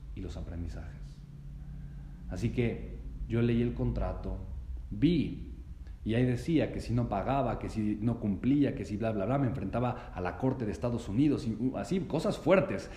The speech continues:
que yo, como en aquel momento, después lo, lo, lo platiqué con John varias veces, eh, pero en aquel momento, como ese joven yo de veintiún años,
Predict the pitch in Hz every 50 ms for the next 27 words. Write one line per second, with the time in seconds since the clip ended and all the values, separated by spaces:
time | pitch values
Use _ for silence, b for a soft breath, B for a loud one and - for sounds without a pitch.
0 | B B B B 110 110 123 139 151 - 143 - - - 123 117 117 113 110 107
1 | 113 113 107 - 131 135 139 131 127 135 139 131 117 107 98 107 - - 147 131
2 | - - - 120 123 113 113 117 113 107 107 104 - 104 98 110 120 123 120 123
3 | 110 107 107 117 117 113 110 101 98 92 90 104 113 113 110 101 92 95 - -
4 | B B B B B B - - 92 92 90 90 98 104 - - - 120 107 110
5 | 113 110 - 139 139 143 147 143 131 123 127 120 113 - 113 113 117 117 - 123
6 | - - 120 117 120 117 107 104 110 110 110 104 98 95 95 - 110 107 107 107
7 | 107 101 98 95 95 - - - -